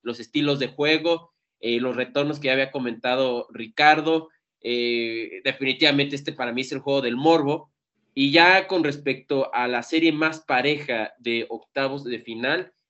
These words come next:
muchos pensarían que podría ser, podría ser el tema de, del Inter-Liverpool, pero yo lo veo, yo veo mejor equipo a Liverpool, a los de Jürgen Klopp. Creo que me voy entre lo que puede pasar entre el Atlético y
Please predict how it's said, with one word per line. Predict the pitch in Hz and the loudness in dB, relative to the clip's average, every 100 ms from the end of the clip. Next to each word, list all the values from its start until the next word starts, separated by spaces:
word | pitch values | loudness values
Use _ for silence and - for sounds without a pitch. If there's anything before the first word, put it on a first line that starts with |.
| _ _ _ _ _ _ | _ _ _ _ _ _
muchos | 131 151 170 | -4 -2 -4
pensarían | - 151 139 120 135 170 175 | -2 -2 0 2 4 4 4
que | 156 123 - _ | 2 2 -2 _
podría | - 117 117 127 147 196 160 | -6 -6 -4 -2 0 2 2
ser, | - 127 135 123 101 98 | 0 0 0 0 -4 -10
podría | 120 117 131 147 147 | -8 -4 0 0 0
ser | 147 143 143 143 | -2 0 0 -2
el | 131 117 113 | -4 -6 -6
tema | 131 131 139 135 | -6 -2 -2 -2
de, | 123 110 107 101 95 78 _ | -2 -2 -2 -4 -8 -12 _
del | 127 113 120 | -8 -4 -2
Inter-Liverpool, | 139 143 135 123 139 151 147 196 214 _ _ _ | -2 -2 -4 -2 -2 -2 -2 -2 -2 _ _ _
pero | 113 120 | -6 -2
yo | 139 | 0
lo | 143 | 2
veo, | 143 143 131 | 2 0 0
yo | 131 151 | 2 2
veo | 151 | 2
mejor | 143 - 139 | -2 0 -2
equipo | - 135 123 | -2 -6 -4
a | |
Liverpool, | 117 123 127 - 160 139 | -2 -2 -2 -4 -2 -2
a | |
los | 120 107 | -2 -4
de | 110 107 107 | -2 -4 -4
Jürgen | 123 127 117 | -6 -6 -8
Klopp. | 127 131 - - _ _ _ _ _ - | -2 0 -2 -8 _ _ _ _ _ 0
Creo | 147 147 | 0 2
que | 170 175 | 4 4
me | 147 135 | 4 0
voy | 123 151 170 - | 2 2 2 0
entre | 143 120 123 | -2 -2 -2
lo | 120 110 | -4 -4
que | 117 - | -10 -12
puede | - 185 202 | -2 -2 0
pasar | 185 156 151 143 156 | -4 -4 0 0 0
entre | 143 139 131 | -2 -6 -6
el | 117 | -6
Atlético | 113 - 139 156 - 139 127 - | -6 -8 -8 -8 -2 -2 -2 -4
y | 120 110 | -6 -2